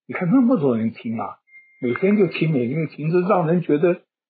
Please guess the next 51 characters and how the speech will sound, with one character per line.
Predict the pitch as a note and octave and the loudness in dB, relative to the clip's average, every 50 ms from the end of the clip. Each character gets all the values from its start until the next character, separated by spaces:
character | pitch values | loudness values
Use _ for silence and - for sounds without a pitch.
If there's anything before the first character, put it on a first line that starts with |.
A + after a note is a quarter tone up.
| _ _ - | _ _ -8
你 | - C3 | -6 -4
说 | B2+ - A3+ G#3 | 0 0 0 0
选 | G#3+ - D#3 F#3+ G3+ | 0 0 -2 -2 -2
举 | F#3 D3 | -4 -4
作 | - G#3 F3 | 0 0 0
弊， | E3 - F#3 F3 | 0 0 0 0
那 | E3+ G#3 | 2 2
你 | F#3+ D#3 A#2+ | 2 0 0
共 | - - G3 E3 | 0 0 2 2
和 | E3 F3 | 2 2
党 | E3 C#3+ B2 A#2+ | 2 2 0 0
怎 | - A2 | 0 0
么 | A2+ C#3 C#3 | 0 0 0
别 | - - - C3+ E3 | 0 0 2 2 4
的 | F3 G3 F3 | 4 2 2
地 | D#3+ - F3 | 0 -2 -2
方 | D#3 E3+ F3 | -2 0 0
又 | E3+ E3+ | -2 -2
大 | E3+ - F#3+ E3+ D#3+ | 0 0 -2 -2 -2
胜 | - - - G3 F3+ | -6 -6 -4 -2 0
呢？ | E3 E3 E3 | 0 -2 -2
就 | - G#3 G#3 | -2 -2 -4
是 | G#3 G#3 | -4 -2
根 | - C4 A#3+ | -2 0 2
本 | A3+ G#3+ | 2 2
都 | - A#3 A3 G#3+ _ _ | 2 0 -2 -2 _ _
很 | - - - C3+ B2+ | -16 -8 -6 -6 -6
不 | B2 - - | -6 -8 -20
合 | - - - C3+ F3 | -12 -4 0 0 0
理 | G3+ G3 D#3 A2 | 2 0 -4 -4
的， | G#2 G#2+ A#2+ B2+ - _ _ _ _ _ _ _ _ | -4 -6 -6 -6 -8 _ _ _ _ _ _ _ _
他 | - - F#3 | -2 -2 0
们 | F#3+ F#3 | 0 0
还 | - - C3+ D#3+ | 0 0 0 0
是 | - - E3 | 0 -2 -4
说 | C3+ - - - - - - - - - | -4 -4 -10 -14 -14 -12 -14 -14 -10 -2
要 | - E3+ D#3 C#3+ | 0 0 2 0
说， | - - - C#3 C3 D#3+ - _ _ _ _ _ _ _ _ _ _ | 0 -4 -6 -6 -6 -8 -10 _ _ _ _ _ _ _ _ _ _
就 | - G#3+ | -2 0
是 | E3+ F#3+ | 2 4
为 | F#3+ F#3+ F#3 | 4 4 4
了 | E3 D#3+ D3+ | 4 2 0
川-， | D3+ - - F3+ E3 _ - | 0 -4 -8 -8 -8 _ -4
川 | - E3 D#3 F3 D#3+ | 0 0 0 2 0
普 | C#3+ | 0
这 | A2 D3 C#3 | 0 0 2
个 | C3 C#3+ | 0 0
煽 | C3+ - D3+ C#3+ C#3 | 2 2 2 2 2
动 | C#3 C3+ C3 B2 | 2 2 2 2
家 | B2+ B2+ B2+ B2 C3 | 2 2 2 2 -2
会 | B2+ - - C#3+ C#3+ C3 B2+ - | -2 0 2 4 4 4 2 -2